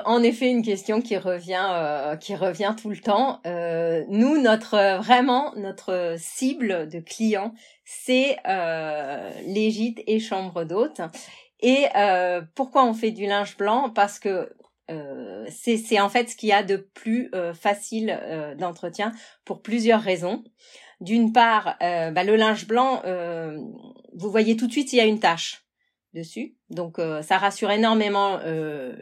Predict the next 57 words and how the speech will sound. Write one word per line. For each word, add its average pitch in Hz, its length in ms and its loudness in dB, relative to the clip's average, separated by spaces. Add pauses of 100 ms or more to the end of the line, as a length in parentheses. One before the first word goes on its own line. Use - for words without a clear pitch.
(140)
le 170 240 -2
client 185 380 -4
de, 135 380 -10
qui, 143 360 -16
qui 151 140 -14
vient 160 160 -6
passer 160 240 -8
le, 147 260 -4
le 143 100 -6
week-end 170 380 -4
ou 156 80 -4
la 147 140 -4
semaine 165 200 -8
chez 151 120 -6
vous. 240 200 0 (300)
Il 170 120 -12
sait 247 260 2
que, 220 80 2
euh, 175 400 4
les, 160 240 -2
les 165 160 -2
draps 196 260 2
sont 185 100 -4
nickel 214 360 0
parce 170 160 -6
que, 151 320 -4
parce 175 180 -6
qu'ils 196 140 -12
sont 175 140 -8
blancs. 147 200 -4
Alors 156 180 -4
que 175 120 -8
sur 170 180 -8
un 165 140 -4
drap, 165 400 0
euh, 156 60 -4 (420)
de 165 140 -8
couleur, 208 500 4
euh, 175 120 2
parfois, 196 560 2
euh, 156 200 -4
ça, 156 280 -6
ça 156 140 -10
peut - 100 -10
être 180 140 -6
un 165 80 -6
petit 165 180 -14
peu 175 120 -8
plus 220 300 -12
noyé 185 400 -4
au 143 60 -8
niveau 147 260 -12
des, 139 220 -10 (260)
des 160 200 -8
taches. 240 340 0 (840)
D'autre 262 420 2
part, 254 500 4